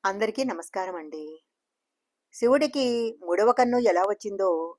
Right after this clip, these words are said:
ఈ రోజు మనం ఈ వీడియోలో తెలుసుకుందాము. ముక్కంటిని ఫాలలోచనుడు అని పిలుస్తుంటారు. తక్కిన దేవతామూర్తుల నుంచి వేరు చేసి చూపేది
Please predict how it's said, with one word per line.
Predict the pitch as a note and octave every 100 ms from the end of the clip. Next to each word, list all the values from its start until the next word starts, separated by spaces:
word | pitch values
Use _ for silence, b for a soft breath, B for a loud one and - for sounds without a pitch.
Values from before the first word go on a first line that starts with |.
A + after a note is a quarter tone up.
| -
ఈ | G3+
రోజు | F#3 F3+ G#3
మనం | F#3 E3+ E3 F#3+
ఈ | F3+
వీడియోలో | F3 D#3+ E3
తెలుసుకుందాము. | - D3+ - D3+ D3 D3+ D3 D3+ _ _ _ _ -
ముక్కంటిని | F#3+ - C#4 C4+ C4+ A#3 G#3+ G#3 - _ _ -
ఫాలలోచనుడు | D#3+ F3 A3 A3 A3 G3 G#3 A3 -
అని | F#3+
పిలుస్తుంటారు. | - D3 - D3 D3+ D3 D#3 - _ _ _ _ _ _ _ _ _ _ _ _ _
తక్కిన | G#3 - D4+
దేవతామూర్తుల | C#4+ A#3+ A3+ B3 A#3 A3+ A#3 G#3+
నుంచి | G4+ - G#3+ F#3 - F4+ -
వేరు | G3 G#3 G#3
చేసి | A#3 A3+ G#3+
చూపేది | F#3 F#3+ F3+ F3+ E3 E3